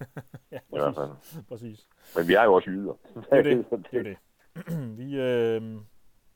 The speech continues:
Speaker 1: vi tør ikke, øh, øh, gå Uffe Ellemann i bedene og sige, at den er hjemme.
Speaker 2: Den er hjemme.
Speaker 1: Før den
Speaker 2: Nej.
Speaker 1: er, før den er hjemme. Nå.
Speaker 2: Nej.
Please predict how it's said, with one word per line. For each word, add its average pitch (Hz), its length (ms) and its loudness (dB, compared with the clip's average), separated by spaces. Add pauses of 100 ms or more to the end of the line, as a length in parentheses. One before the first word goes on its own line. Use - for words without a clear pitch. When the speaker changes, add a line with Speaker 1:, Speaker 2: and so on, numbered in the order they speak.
(880)
Speaker 1:
vi 147 120 -12
tør 180 260 0
ikke, 165 260 0
øh, 113 920 0 (380)
øh, 123 120 -14
gå 131 340 -8
Uffe 143 220 -6
Ellemann 143 300 -2
i 123 40 -8
bedene 135 400 -4
og 107 100 -10
sige, 127 100 -10
at 123 60 -8
den 117 140 -8
er 117 40 -8
hjemme. 123 280 -8 (920)
Speaker 2:
Den 82 120 -6
er 82 40 -12
hjemme. 85 260 -14
Speaker 1:
Før 127 140 -12
den - 80 -4
Speaker 2:
Nej. 87 200 2
Speaker 1:
er, 87 40 -8 (440)
før 110 100 -14
den 95 100 -18
er 92 40 -20
hjemme. 95 200 -20 (2000)
Nå. 127 220 -2
Speaker 2:
Nej. 80 420 -2